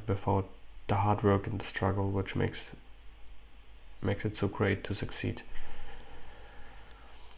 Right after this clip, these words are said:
We have to focus on our passions, because as we see in school, we're not good in every subject. We're good in a few subjects, and those subjects are, form our passions. The passions we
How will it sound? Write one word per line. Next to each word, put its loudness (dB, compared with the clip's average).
We 8
have 6
to 2
focus 10
on 8
our 12
passions, 4
because 0
as 0
we 6
see 6
in 10
school, 6
we're 8
not 6
good 6
in 6
every 6
subject. 0
We're 6
good 6
in 8
a 4
few 6
subjects, 0
and 2
those 2
subjects 2
are, 0
form 8
our 10
passions. -2
The -2
passions 4
we 0